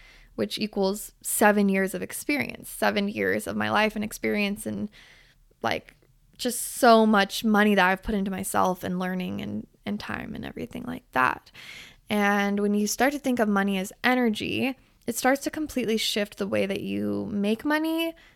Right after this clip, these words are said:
the way you save money, the way you spend money, because you see it just as your energy. One little tip for that would be, like, start thinking about, like, money as in terms of, like,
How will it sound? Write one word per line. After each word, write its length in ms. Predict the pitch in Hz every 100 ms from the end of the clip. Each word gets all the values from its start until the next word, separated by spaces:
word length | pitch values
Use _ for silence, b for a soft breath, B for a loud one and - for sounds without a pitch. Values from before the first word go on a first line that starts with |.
| -
the 80 |
way 120 | 208 190
you 120 | 202
save 340 | - 240 269
money, 360 | 254 254 254 247
the 100 | 226
way 140 | 196
you 80 | 196
spend 440 | 196 - 208 202
money, 360 | 196 202 214 220
because 280 | 214 208 202
you 80 | 208
see 280 | - 262
it 80 | 247
just 160 | - 208
as 160 | 196
your 100 | 202 -
energy. 600 | 220 220 226 - - 254 b b b -
One 180 | 233 233
little 180 | 226 208
tip 220 | 233 214
for 100 | 202
that 220 | 226 262
would 140 | 214 214
be, 120 | 202
like, 340 | 190 190 - - _ - _ _ _ - -
start 540 | - - 226 220 233 -
thinking 600 | - 226 233 226 214 214
about, 640 | 208 208 208 202 190 196 - B B B -
like, 480 | 110 104 104 - -
money 520 | 214 208 202 226 285
as 260 | 302 226 226
in 100 | 208
terms 300 | - 202 202
of, 100 | 202
like, 240 | 185 185